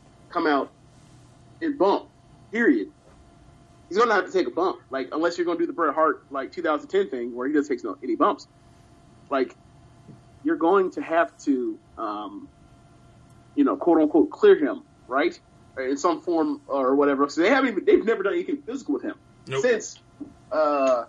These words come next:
Speaker 1: since, like, after WrestleMania <clears throat> two thousand fourteen. So, like, you have to quote unquote clear him, which means that, like, if you have to go through all of that, doesn't that mean, like, he can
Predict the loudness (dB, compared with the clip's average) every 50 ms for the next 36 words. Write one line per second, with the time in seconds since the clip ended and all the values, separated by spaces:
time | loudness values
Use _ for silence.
0 | -14 _ _ _ -20 -20 -20 -20 -10 -4 -2 -2 -2 0 0 2 2 2 2 0
1 | -2 -4 -6 -4 -2 0 0 0 0 0 -2 0 0 0 2 0 0 0 -2 -4
2 | -6 -8 -10 -8 -8 -10 -10 -14 -20 -10 -6 0 2 2 2 2 0 -2 -4 -6
3 | -8 -4 -2 -2 -2 0 0 0 0 -2 -6 -12 -16 -2 0 0 2 2 2 0
4 | -2 -4 -10 -20 -20 _ _ -20 _ -20 -20 -20 -20 -10 -4 -4 -4 -4 -6 -8
5 | -10 -8 -4 -2 -2 -2 -2 -6 -4 -2 0 0 0 -2 -4 -8 -8 -8 -8 -4
6 | -2 0 0 0 -2 -4 -8 _ _ _ -20 -20 _ -20 -20 -20 -14 -12 -12 -12
7 | -6 -4 -2 0 2 4 8 8 8 6 4 -2 _ -20 -8 -2 0 2 4 4
8 | 4 2 -2 -8 _ -18 -10 -10 -4 0 0 0 0 2 2 2 2 2 2 2
9 | 2 2 2 2 2 2 4 2 2 0 -4 -8 _ _ _ -20 -20 -20 -20 -10
10 | -8 -8 -4 -2 0 2 2 4 4 2 2 2 0 0 2 2 2 4 4 2
11 | 0 0 -4